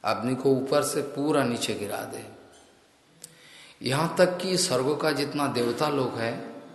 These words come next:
वो भी त्यागी बनने का बाद,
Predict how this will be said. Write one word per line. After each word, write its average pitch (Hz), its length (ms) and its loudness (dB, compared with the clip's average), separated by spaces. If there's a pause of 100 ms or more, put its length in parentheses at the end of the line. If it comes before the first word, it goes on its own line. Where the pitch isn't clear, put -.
(1120)
वो 156 140 8
भी 180 160 2
त्यागी 156 480 4
बनने 147 380 2
का 143 160 2
बाद, 117 580 -2